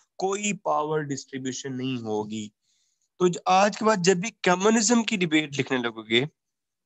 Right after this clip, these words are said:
जब भी communism की यहाँ पे तुम लिखने लगोगे debate या definition, तो उसको simple sum कैसे करोगे? मतलब दरिया को कूजे में बंद कैसे करोगे? Eastern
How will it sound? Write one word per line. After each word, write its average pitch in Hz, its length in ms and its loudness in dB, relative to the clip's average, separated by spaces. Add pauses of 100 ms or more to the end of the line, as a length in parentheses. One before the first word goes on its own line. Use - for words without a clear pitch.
(280)
जब 151 220 4
भी 175 260 8
communism 180 840 2
की 147 460 2 (340)
यहाँ 139 380 4
पे 147 180 4
तुम 143 220 2
लिखने 139 380 2
लगोगे 120 600 0 (720)
debate 123 580 0 (840)
या 123 120 2
definition, 151 720 0 (480)
तो 214 60 -6
उसको 175 400 0
simple 226 760 2
sum 202 580 0
कैसे 214 280 0
करोगे? 196 360 -2 (560)
मतलब 147 200 -2
दरिया 139 320 6
को 160 140 -4
कूजे 156 320 -2
में 180 120 2
बंद 175 240 2
कैसे 185 240 0
करोगे? 170 400 -4 (160)
Eastern 190 640 -2